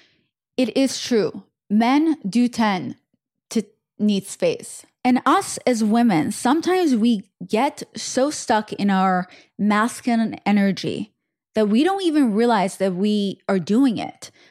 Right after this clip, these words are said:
But now we're stressed, we're chasing, we have to prize to win.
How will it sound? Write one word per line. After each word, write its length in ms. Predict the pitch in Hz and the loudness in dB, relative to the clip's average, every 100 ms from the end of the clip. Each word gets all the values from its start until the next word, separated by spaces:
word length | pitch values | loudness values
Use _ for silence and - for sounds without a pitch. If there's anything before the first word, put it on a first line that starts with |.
| _ | _
But 120 | 269 | 2
now 320 | 302 359 370 | 4 4 2
we're 420 | 294 170 170 226 294 | 0 -2 -2 0 -2
stressed, 640 | - - - 208 - - _ - _ | -4 -4 -4 -6 -12 -18 _ -20 _
we're 340 | 214 214 294 359 | -2 2 2 0
chasing, 720 | - 220 180 - - - - - - _ - | -2 -2 -2 -4 -8 -10 -12 -16 -20 _ -8
we 360 | 208 233 302 | -2 2 2
have 280 | 302 262 - | 2 -2 -4
to 220 | - 202 - | -8 -8 -10
prize 600 | - - 220 269 262 - | -12 -2 2 2 2 -2
to 120 | - 190 | -4 -2
win. 380 | 175 131 107 | 0 -2 -4